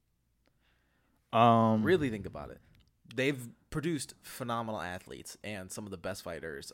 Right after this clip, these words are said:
Speaker 2: I've ever seen.
Speaker 1: I'm sure there is something, but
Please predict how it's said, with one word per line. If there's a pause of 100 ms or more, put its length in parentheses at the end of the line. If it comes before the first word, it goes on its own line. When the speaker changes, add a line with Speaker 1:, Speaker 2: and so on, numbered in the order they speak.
Speaker 2:
I've
ever
seen.
Speaker 1:
I'm
sure
there
is
something, (420)
but